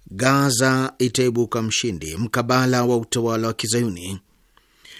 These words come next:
Kiongozi mwadhamu wa mapinduzi ya Kiislamu amehoji, "Iwapo ungeliambiwa kwamba eneo dogo kama Gaza litalazimika kukabiliana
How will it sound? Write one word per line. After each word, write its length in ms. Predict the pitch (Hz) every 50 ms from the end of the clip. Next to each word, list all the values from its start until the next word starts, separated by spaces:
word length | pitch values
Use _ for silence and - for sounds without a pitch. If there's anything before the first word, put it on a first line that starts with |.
| - - - - _ -
Kiongozi 760 | - 165 156 143 160 185 208 170 160 175 185 175 170 165 -
mwadhamu 540 | 135 135 131 127 104 95 123 131 139 139 139
wa 60 | 135
mapinduzi 640 | 127 123 117 - 127 120 117 120 127 131 117 117 123
ya 60 | 117
Kiislamu 580 | - - 123 117 - - 123 123 123 127 123 120
amehoji, 680 | 120 120 120 104 110 127 113 90 85 87 90 92 95 - _ _ _ _ _ _ _ _ _ _ _ - - - - _ _ -
"Iwapo 600 | - 151 156 156 160 185 190 - 190 170 156 147 139
ungeliambiwa 840 | 135 - 135 131 131 123 131 123 131 131 127 117 131 139 143 135 127
kwamba 400 | 131 - 131 127 123 117 120 120
eneo 240 | 123 123 123 123 123
dogo 380 | 117 113 131 139 131 123 127 123
kama 300 | - 127 123 127 123 120
Gaza 600 | 107 110 127 127 123 104 95 87 87 85 78 - -
litalazimika 1120 | 92 104 120 117 123 123 123 127 120 104 123 127 127 135 135 131 - 135 127 127 120 107 - _ _ _ _ _ _ _ _ _ _ _ _
kukabiliana 1200 | - - - 78 78 - 127 120 110 123 123 120 123 123 127 127 131 131 131 127 127 127 123 127